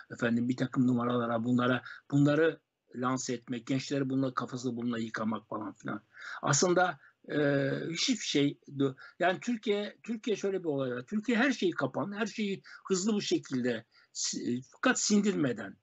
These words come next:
e, bir şey sindirilmediği süre içinde hiçbir şekilde bir sonuç olamaz. Hep batıya dönük bir özentiden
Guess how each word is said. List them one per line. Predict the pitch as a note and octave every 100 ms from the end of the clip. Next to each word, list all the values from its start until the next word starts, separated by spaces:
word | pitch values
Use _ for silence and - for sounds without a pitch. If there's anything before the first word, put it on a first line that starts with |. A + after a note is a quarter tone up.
| _ _ _ _ _
e, | A2+ B2 A#2 B2 D3+
bir |
şey | - F3+
sindirilmediği | F#3 F3 F3 F3 E3 D#3 D3
süre | - C#3+
içinde | C#3 D#3 D3+
hiçbir | E3+ C#3 -
şekilde | C#3+ C3 C#3+ B2+ D3 C#3+ - - -
bir |
sonuç | C#3 D3 C#3+ -
olamaz. | A#2+ A2+ G#2 F#2 - - -
Hep | B3 B3 -
batıya | D#3+ A#3 G3+
dönük | D3+ G3+ -
bir | D#3+
özentiden | C#3+ C#3+ C#3 D3 C3+ C3+ C#3